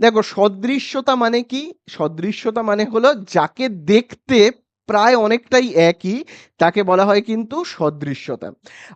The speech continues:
আচ্ছা, সদৃশ্যতা এই শব্দটা তোমরা ক্লাস টেন এই প্রথমবার শুনলে, কিন্তু সর্বসমতা এই শব্দটা কিন্তু তোমরা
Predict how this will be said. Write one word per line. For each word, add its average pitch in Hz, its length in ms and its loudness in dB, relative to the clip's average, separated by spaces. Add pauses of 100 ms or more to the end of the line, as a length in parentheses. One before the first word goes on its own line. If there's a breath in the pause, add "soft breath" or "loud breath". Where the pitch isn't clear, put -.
আচ্ছা, 165 220 -2 (380)
সদৃশ্যতা 214 800 0 (140)
এই 175 80 -2 (120)
শব্দটা 175 460 0 (120)
তোমরা 202 220 0 (100)
ক্লাস 202 200 2 (100)
টেন 202 160 0 (100)
এই 208 140 -4
প্রথমবার 202 420 -2 (120)
শুনলে, 196 360 0 (720 loud breath)
কিন্তু 294 480 -4 (340)
সর্বসমতা 220 1040 -2 (540 loud breath)
এই 269 80 0 (140)
শব্দটা 208 420 0 (100)
কিন্তু 185 260 -4 (160)
তোমরা 180 300 4